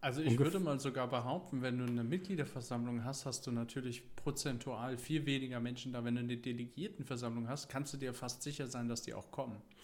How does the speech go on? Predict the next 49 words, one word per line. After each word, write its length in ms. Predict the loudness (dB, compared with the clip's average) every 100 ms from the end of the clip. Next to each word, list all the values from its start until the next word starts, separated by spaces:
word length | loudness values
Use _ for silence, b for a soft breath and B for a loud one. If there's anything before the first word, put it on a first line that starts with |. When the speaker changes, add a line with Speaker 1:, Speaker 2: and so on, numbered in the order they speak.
| B B B 8
Speaker 2:
Das 220 | 10 10
ist 100 | 8
Speaker 1:
Weil 80 | 8
die 80 |
haben 60 | 10
Speaker 2:
richtig, 200 | 10 12
Speaker 1:
ja 40 |
Speaker 2:
aber, 120 | 12 12
Speaker 1:
quasi, 140 | 12
Speaker 2:
aber 100 | 10
Speaker 1:
die 60 | 10
haben 100 | 8
Speaker 2:
die 60 |
Speaker 1:
sich 220 | 8 4 6
wählen 380 | 8 8 8
lassen 300 | 6 4 2 2
und 140 | 4
haben 180 | 6 4
den 120 | 2
Auftrag, 500 | 2 2 2 -4 -2
dahin 260 | 0 2 2
zu 120 | -2
fahren. 280 | -6 -10 4
Speaker 2:
Das 200 | 8 8
ist, 160 | 8 10
das 140 | 10
ist 180 | 10 10
richtig, 340 | 8 8 8
da 180 | 12 10
kannst 300 | 12 8 8
du 40 | 6
viel 220 | 8 8
besser 280 | 8 8 6
abschätzen, 560 | 8 12 12 12 6
wie 80 | 6
viele 280 | 6 6 8
kommen, 400 | 8 8 8 6
das 160 | 2 4
denke 220 | 4 4
ich 160 | 4 6
auch. 240 | 6 4 B B B
Aber 240 | 8 12 12
es 180 | 12 10
sind 260 | 8 8
ja, 360 | 8 10 10 8
äh, 360 | 6 8 8 8
glaub 240 | 10 12
ich, 260 | 12 8 6
ein, 460 | 8 10 10 8